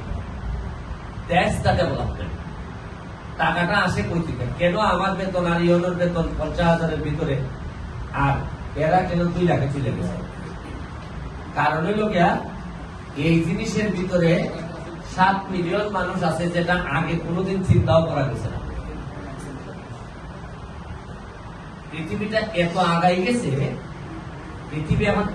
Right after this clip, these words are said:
এমন জায়গায় আছে যে তোমাদেরকে যদি আমি বলতে পারতাম যে পৃথিবী কোথায় গেছে, এখন তোমরা আশ্চর্য হবা যে আগে দেখা যেত যে পাইলট হওয়ার পর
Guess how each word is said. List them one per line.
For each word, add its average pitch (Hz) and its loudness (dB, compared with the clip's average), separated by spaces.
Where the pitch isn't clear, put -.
এমন 185 2
জায়গায় 185 6
আছে - 0
যে 165 -4
তোমাদেরকে 202 0
যদি 208 -4
আমি 208 2
বলতে 214 0
পারতাম 202 2
যে 214 2
পৃথিবী - 4
কোথায় 214 4
গেছে, - 2
এখন 185 2
তোমরা 202 0
আশ্চর্য 196 -4
হবা 208 4
যে 202 2
আগে 175 2
দেখা 220 4
যেত 214 0
যে 165 -2
পাইলট 214 2
হওয়ার 190 6
পর 147 2